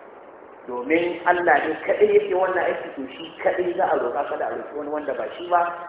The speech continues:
domin wanda ba shi ba bai da ikon yin wannan. Wannan ku ya haɗa ko da wani irin bawa ne, ko da mala'ika ne. Yanzu ba daidai ba ne ya ɗaga hannu in ce, "Ya mala'ika Jibrilu ka ba mu ruwan sama." Ba aikin mala'ika Jibrilu ba ne. Haka nan ko annabi, ba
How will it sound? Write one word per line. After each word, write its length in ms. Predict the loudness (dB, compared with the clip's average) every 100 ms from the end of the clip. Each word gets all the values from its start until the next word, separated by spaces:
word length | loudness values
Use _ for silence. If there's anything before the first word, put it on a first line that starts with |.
| 2
domin 220 | 4 4
wanda 280 | 2 2 4
ba 100 | 4 2
shi 100 | 0
ba 100 | 0
bai 100 | 0
da 100 | -4 -6
ikon 240 | -8 -8
yin 80 | -8
wannan. 300 | -10 -10 -12 -12 -14 -16 -2 4
Wannan 280 | 4 4 2
ku 60 |
ya 100 | 2 4
haɗa 240 | 4 4
ko 160 | 8 8
da 120 | 10
wani 180 | 8 4 0
irin 160 | -2
bawa 260 | 0 0 -2
ne, 80 | -4 -6
ko 100 | -2
da 100 | -2 -2
mala'ika 400 | -4 -4 -6 -8
ne. 160 | -10 -16 -20 -20 -20 -20 -20 -20 -20 -10
Yanzu 100 | -2
ba 120 | 0
daidai 240 | 0 0 0
ba 120 | 0
ne 80 | 0
ya 20 | -2
ɗaga 180 | 0 0
hannu 220 | 0 -4
in 160 | -8 -10
ce, 80 | -8 -6 -2
"Ya 160 | 0 0 0
mala'ika 480 | -2 -4 -4 -4 -4 -4
Jibrilu 340 | -6 -4 -4 -4
ka 80 |
ba 120 | -4 -4
mu 80 | -4 -8
ruwan 160 | -8 -10
sama." 160 | -10 -12 -18 -20 -20 -20 -18
Ba 80 | -10 -8
aikin 240 | -8 -8
mala'ika 400 | -4 -4 -4 -6
Jibrilu 400 | -6 -10 -10 -10
ba 80 | -10
ne. 140 | -12 -16 -20 -18 -20 -20 -20 -20 -20 -2
Haka 240 | 0 2 0
nan 120 | -2 -2
ko 160 | 0 0
annabi, 560 | 0 -2 -6 -6 -12 -16 -20 -20 -20 -2
ba 160 | 4